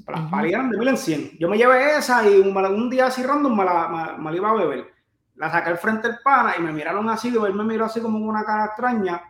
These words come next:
Speaker 1: En lo, yo creo que fue el otro día, un par de días después, que se iba a acabar la gira. Yo estaba viviendo en, en Nueva York, en la casa de él. Él tenía una casa en, en, en New Jersey, era. Y yo llego, llegamos al aeropuerto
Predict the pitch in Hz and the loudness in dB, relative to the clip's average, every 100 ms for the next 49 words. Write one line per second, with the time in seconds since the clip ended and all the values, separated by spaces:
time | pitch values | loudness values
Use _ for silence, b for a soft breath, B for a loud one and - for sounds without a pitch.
0 | _ _ _ _ _ _ _ _ _ _ | _ _ _ _ _ _ _ _ _ _
1 | _ _ 143 147 143 139 165 180 185 196 | _ _ -10 -6 -6 -4 -2 -2 -2 -2
2 | 185 190 160 180 202 185 156 156 180 185 | 0 0 0 0 2 0 0 -2 -2 -2
3 | 190 202 214 151 160 165 175 185 175 208 | -2 -2 -4 -2 -2 0 0 2 0 0
4 | 196 160 - _ _ _ _ _ _ 143 | -2 -4 -10 _ _ _ _ _ _ -12
5 | 143 156 160 196 202 190 165 156 135 123 | -6 -2 2 4 6 4 4 2 -2 -6
6 | 135 135 135 139 147 180 180 185 175 170 | -8 -8 -8 -8 -4 -2 -2 -4 -4 -6
7 | 165 170 175 165 143 135 190 190 180 - | -6 -8 -4 -2 0 0 0 0 -2 -6
8 | 151 143 120 135 - 160 135 147 127 127 | -10 -6 -4 -4 -2 -2 -4 -6 -8 -6
9 | 160 175 175 190 202 196 170 151 139 143 | -6 -2 0 0 0 -2 -2 -4 -8 -8
10 | 135 127 - _ - 139 131 139 170 175 | -10 -12 -16 _ -20 -16 -12 -4 -4 -2
11 | 143 135 - - _ _ _ _ _ _ | -6 -8 -10 -16 _ _ _ _ _ _
12 | _ _ _ _ _ _ _ - 180 185 | _ _ _ _ _ _ _ 0 2 4
13 | 170 175 196 202 180 170 180 196 202 190 | 4 4 2 0 0 0 2 2 2 2
14 | 240 277 - 214 208 - | 0 0 -2 -2 -2 -8